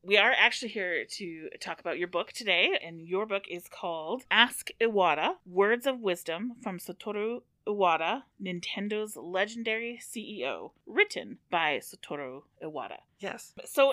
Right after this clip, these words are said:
Speaker 1: tell us, Christopher, why we should read this book.
Speaker 2: All right. If you do not know, Iwata was the late president of the Nintendo Game Company, so he had been president roughly from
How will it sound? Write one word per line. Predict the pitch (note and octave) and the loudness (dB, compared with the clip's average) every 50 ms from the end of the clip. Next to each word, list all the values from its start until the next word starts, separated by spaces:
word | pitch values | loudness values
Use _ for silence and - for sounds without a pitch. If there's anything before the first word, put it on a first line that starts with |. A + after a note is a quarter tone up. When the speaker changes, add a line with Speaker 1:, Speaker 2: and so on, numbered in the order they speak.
| C4+ - | 4 -2
Speaker 1:
tell | - - D4+ F4+ | -2 0 2 2
us, | F#4+ G4+ - - | 2 2 0 -6
Christopher, | - - - - - G3+ - F#3+ D3+ C#3+ E3 D4+ D4 - | -10 -10 -10 -10 -12 -8 -4 -2 -2 0 0 -2 -2 -4
why | G#3+ G3+ G3 F3+ D#3+ D#3+ E3+ F#3+ | -4 -4 -2 0 0 0 -2 -4
we | G#3 G#3+ | -6 -10
should | A3+ - C4 B3 A3 F3+ | -12 -12 -14 -14 -12 -10
read | D#3 C#3 C#3+ D#3 E3+ | -10 -10 -10 -10 -10
this | - G#3 - - | -12 -12 -10 -8
book. | - G4 A4 - - - - - - _ _ _ - | -6 -4 -4 -4 -6 -8 -14 -20 -20 _ _ _ -6
Speaker 2:
All | - F3 | -2 -2
right. | A3+ C#4+ - - - - - - - | 0 0 -2 -4 -6 -12 -10 0 2
If | F3 F3 F3 - | 2 2 2 0
you | G3+ F#3+ E3+ | -6 -8 -6
do | G#3 G#3+ G#3 | -6 -2 0
not | A3 G3 F#3 | 2 2 2
know, | E3+ D3+ D#3 F#3+ A#3 A#3+ - _ _ - | 4 2 2 2 0 -6 -14 _ _ -8
Iwata | E3 D3+ D#3 D3 D3+ D3+ - F#3+ E3+ D#3+ D3+ D3+ D3 - _ _ _ | -4 0 0 0 0 0 0 0 0 0 0 0 -4 -6 _ _ _
was | - C#3+ D3 C#3+ C#3 C#3 C#3 C3 B2+ - - _ | -4 0 2 2 2 2 0 -4 -8 -14 -14 _
the | D#3 C#3+ C3+ C3 C3 | -10 -10 -8 -10 -6
late | C3 C#3 C#3+ C#3+ - - | -4 -2 -2 -2 -4 -6
president | - C#3+ C3+ - D#3 D3 C#3 C3+ C3 - - - | -8 -8 -8 -8 -10 -12 -14 -14 -16 -18 -10 -6
of | D3 C3+ B2 A#2 A#2+ | -6 -6 -6 -6 -10
the | C3 B2+ B2 B2 | -10 -8 -8 -8
Nintendo | A#2+ B2 A#2+ A#2 - C#3 B2 A#2 A#2+ A#2+ A#2 A2+ A2+ A2 A2 | -10 -12 -14 -12 -8 -8 -8 -6 -4 -4 -4 -4 -4 -4 -2
Game | C#3 C#3 D3+ D#3+ | -2 -2 -2 -2
Company, | D#3+ F#3 E3+ E3 E3 F3 E3+ D#3+ D#3+ D3+ | -4 -6 -6 -6 -8 -10 -8 -8 -8 -10
so | - - E3 C#3+ C3+ C3 | -6 -2 0 0 0 0
he | B2+ B2+ - - D3 C#3+ C3+ B2 | -2 -4 -6 -6 -6 -4 -4 -4
had | A2 - C3+ C3+ B2+ | -4 -4 -4 -4 -4
been | - E3 D#3+ D3+ | -6 -8 -8 -8
president | - - C#3+ C3+ C#3+ D3 C#3+ D3 C#3+ C3+ - - - - _ _ _ _ - | -8 -6 -6 -6 -8 -10 -12 -14 -16 -16 -16 -18 -18 -18 _ _ _ _ -2
roughly | D3 C#3+ D#3 G#3+ A#3+ - _ - B3 B3+ C#4+ A3+ A3 | 0 0 0 0 -4 -6 _ -18 -14 -12 -10 -10 -10
from | G#3+ - - A3+ G3+ F#3+ F#3+ F#3 F#3 F#3 F#3 | -10 -6 -2 0 0 0 0 -4 -6 -10 -14